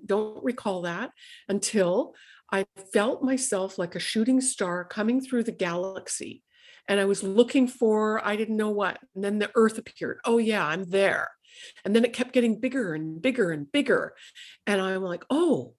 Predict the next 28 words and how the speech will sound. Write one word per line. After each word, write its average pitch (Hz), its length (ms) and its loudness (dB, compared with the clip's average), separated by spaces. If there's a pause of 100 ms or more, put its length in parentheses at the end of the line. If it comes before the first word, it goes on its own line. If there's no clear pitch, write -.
wow, 277 420 2 (200)
that's 254 240 2
a 170 140 -2 (180)
big 285 320 -2
place. 330 440 2
How 302 140 2
am 381 60 2
I 330 40 2
gonna 165 220 -4 (180)
find 339 320 -6
myself?" - 540 -4 (880)
And 220 180 4
then 233 420 4
I 208 120 2
heard 208 280 0
this 196 180 -6
language 285 680 -2 (460)
and 208 100 2
I 190 80 2
didn't 185 220 -2
recognize, 262 680 -6
a - 40 -10
foreign 185 400 -6
language. 277 560 -8 (360)
Then 196 140 0
I - 20 0
remembered, 180 560 -6 (340)
"Oh, 254 560 -6